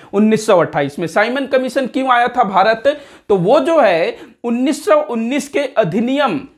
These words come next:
भारत में किस तरह से काम कर रहा है, उसमें क्या बदलाव किया जा सकता है, भारतीयों को और कितने अधिकार दिए जा सकते हैं,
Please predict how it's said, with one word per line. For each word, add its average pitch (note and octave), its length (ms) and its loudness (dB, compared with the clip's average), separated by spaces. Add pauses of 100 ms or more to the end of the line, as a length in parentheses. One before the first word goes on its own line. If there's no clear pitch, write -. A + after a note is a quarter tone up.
(240)
भारत G3 440 0
में C4 120 -2
किस B3 200 -6
तरह C4 160 4
से C4+ 160 -2
काम A#3+ 320 0
कर A#3 180 0
रहा A3 320 2
है, A#3 80 4
उसमें A#3 300 -2
क्या A3+ 200 2
बदलाव G3 420 2
किया G#3+ 300 0
जा G3+ 140 0
सकता G#3 400 0
है, G#3 160 0
भारतीयों E3+ 480 -2
को A#3+ 140 2
और G#3 300 4
कितने A3+ 400 -6
अधिकार F#3 420 0
दिए E3 300 -8
जा G#3 160 2
सकते G3+ 360 -6
हैं, B3 300 -4